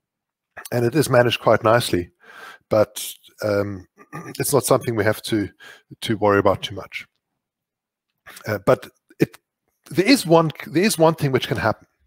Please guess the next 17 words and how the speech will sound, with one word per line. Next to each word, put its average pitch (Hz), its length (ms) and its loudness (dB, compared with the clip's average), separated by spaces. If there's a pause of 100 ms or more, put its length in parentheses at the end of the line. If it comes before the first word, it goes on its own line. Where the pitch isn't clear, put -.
(680)
Um, 107 720 2
so 123 240 2
one 165 180 4
of - 340 -6 (160)
the 131 120 -2
Java 131 240 4
champions 127 520 -2
had 113 200 2
a, 107 260 4 (720)
had 139 200 0
a 185 60 0
case 170 440 2
where, 117 320 2 (420)
um, 110 480 -4 (1900)
some 226 260 2
code 131 440 4 (360)
was 127 400 -2